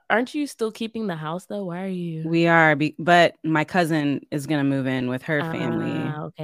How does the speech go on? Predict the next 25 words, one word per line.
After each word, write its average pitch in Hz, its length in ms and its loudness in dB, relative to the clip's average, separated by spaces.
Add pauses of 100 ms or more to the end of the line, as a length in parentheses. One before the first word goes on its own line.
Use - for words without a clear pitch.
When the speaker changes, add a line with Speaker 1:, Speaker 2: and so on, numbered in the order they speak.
Speaker 1:
okay, 147 120 -12
Speaker 2:
with 160 120 -2
her 165 220 2
Speaker 1:
okay. - 80 -4
Speaker 2:
husband 143 460 -2
and 131 160 -6
daughter. 120 340 -6
So 131 380 -6 (140)
Speaker 1:
Okay. 160 220 -10
Speaker 2:
I 151 100 -20 (220)
feel 196 100 0
like 180 340 2 (540)
should 156 400 -2 (760)
get, 147 200 -2
like, 135 140 -2
a - 40 -6
professional 139 560 -6
cleaner 110 800 -8
just 240 220 0
to 262 280 10
clean, 202 260 -2
like, 185 200 2
appliances 160 1040 -2
and, 139 360 -4
Speaker 1:
Yeah. 143 220 -8